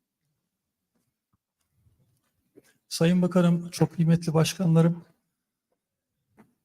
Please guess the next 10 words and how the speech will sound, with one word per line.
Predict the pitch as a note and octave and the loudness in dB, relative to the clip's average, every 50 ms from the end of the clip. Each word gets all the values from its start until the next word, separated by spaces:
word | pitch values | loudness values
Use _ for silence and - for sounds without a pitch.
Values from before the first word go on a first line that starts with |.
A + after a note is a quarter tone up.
| _ - | _ -8
Ben | E3+ D#3 E3+ F3 | -4 -2 -2 0
de | E3+ E3+ | -2 -2
saygıyla, | E3+ E3+ - - F3 E3+ F3 F3 F3 F3+ F3 E3+ | -2 -4 0 4 6 6 8 8 6 6 6 4
sevgiyle, | E3+ - - E3+ E3+ E3 F3 F3 E3+ D3 | 4 6 6 4 4 4 4 4 4 6
hürmetle | E3+ E3+ E3+ E3+ E3+ - E3+ D#3 | 6 6 6 4 4 4 2 2
selamlıyorum | - E3+ E3+ E3 E3 E3+ F3 F3 E3+ D#3+ D3 C#3+ | 4 6 6 6 6 6 6 6 6 6 6 4
hepinizi. | C#3 - - C#3+ D3 C#3+ D3+ F#3 G#3 G3+ - _ _ _ _ _ _ _ _ _ _ _ _ _ _ _ _ _ _ _ _ - | 4 2 2 2 2 0 0 -4 -6 -6 -10 _ _ _ _ _ _ _ _ _ _ _ _ _ _ _ _ _ _ _ _ 2
Önemli | F3 F3+ F#3 F#3+ G3 F#3+ G#3 - | 4 6 6 6 6 4 4 4
bir | - F3+ E3 | 4 4 4
gün, | E3 E3+ F#3+ G3 F#3 | 6 4 2 2 2